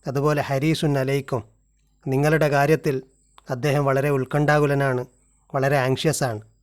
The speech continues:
അദ്ദേഹത്തിൻ്റെ ദൗത്യം നമ്മളെ അള്ളാഹുവിലേക്ക് എത്തിക്കുക എന്നാണ്.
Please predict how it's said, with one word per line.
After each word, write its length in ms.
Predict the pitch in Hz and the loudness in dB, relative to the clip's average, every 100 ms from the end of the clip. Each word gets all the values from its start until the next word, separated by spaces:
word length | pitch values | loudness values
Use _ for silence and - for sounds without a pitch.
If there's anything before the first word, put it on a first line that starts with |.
| _ _ _ _ _ _ _ _ _ - | _ _ _ _ _ _ _ _ _ -12
അദ്ദേഹത്തിൻ്റെ 540 | 123 143 147 160 156 | -4 -2 0 0 0
ദൗത്യം 440 | 143 143 139 165 147 139 _ _ - | 2 0 0 0 -2 -4 _ _ -6
നമ്മളെ 260 | 139 147 | 0 2
അള്ളാഹുവിലേക്ക് 640 | 143 139 143 139 143 139 135 | 2 2 0 0 -2 -4 -4
എത്തിക്കുക 340 | - 127 131 | -6 -6 -4
എന്നാണ്. 300 | 120 107 107 | -6 -8 -12